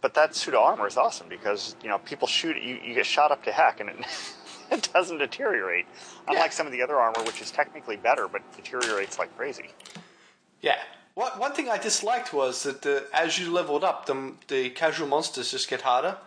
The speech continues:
Speaker 2: Uh, and I kinda prefer it where, okay, so here's a, um, a monster running at me, and I pull out my repeater,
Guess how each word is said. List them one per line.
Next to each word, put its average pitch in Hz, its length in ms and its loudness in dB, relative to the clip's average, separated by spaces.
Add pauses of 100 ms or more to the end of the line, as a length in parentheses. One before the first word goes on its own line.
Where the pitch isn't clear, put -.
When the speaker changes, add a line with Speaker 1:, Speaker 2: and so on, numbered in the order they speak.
(480)
Speaker 2:
Uh, 160 280 4
and 202 120 4
I 233 80 4
kinda 247 320 2
prefer 196 520 2
it 151 120 -4
where, 147 520 4 (1800)
okay, 160 220 2
so 156 140 -2
here's 180 240 2
a, 156 340 4
um, 143 300 0
a 151 80 2
monster 156 340 2
running 139 260 2
at 131 120 4
me, 135 220 2
and 131 100 0
I 127 40 8
pull 156 220 0
out 147 120 2
my 131 140 4
repeater, 139 460 -2